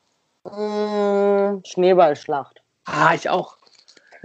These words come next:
Speaker 2: Das war immer
Speaker 1: <laughs>
Speaker 2: richtig geil in der Schule. Das war immer, und einseifen, weißt du, und irgendwie richtig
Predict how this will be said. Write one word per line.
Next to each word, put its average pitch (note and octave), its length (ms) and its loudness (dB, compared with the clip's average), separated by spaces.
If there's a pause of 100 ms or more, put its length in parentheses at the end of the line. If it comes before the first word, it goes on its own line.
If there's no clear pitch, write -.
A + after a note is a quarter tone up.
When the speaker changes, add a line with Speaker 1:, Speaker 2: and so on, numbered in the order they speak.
(140)
Speaker 2:
Das - 240 2
war F3 100 2
immer F#3 200 2
Speaker 1:
<laughs> - 0 -
Speaker 2:
richtig - 360 -2
geil G3 260 2
in G3 80 -4
der G3 100 -6
Schule. G3 440 -6 (580)
Das E3 200 -14
war F3+ 80 -6
immer, F3+ 180 -4
und F#3+ 160 -4
einseifen, F#3 840 2
weißt F#3 220 -6
du, G#3 100 0
und E3+ 200 -8
irgendwie F3 240 -2
richtig F#3+ 540 -4